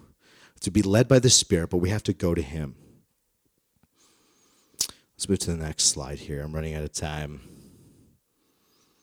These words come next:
The thief comes to steal, kill, and destroy.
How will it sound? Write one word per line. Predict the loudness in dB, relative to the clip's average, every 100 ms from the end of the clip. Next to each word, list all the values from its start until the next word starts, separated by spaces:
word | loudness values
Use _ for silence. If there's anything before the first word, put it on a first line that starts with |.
| _ _ _ _ -10 -8 -2
The |
thief | -2 6 8 8 4 -4 -8
comes | -2 0 0 -2 -2 -2 -4 _ _
to | 0
steal, | 2 2 4 8 8 8 6 -2 -6
kill, | 2 4
and | 4
destroy. | 2 0 2 0 -2 -6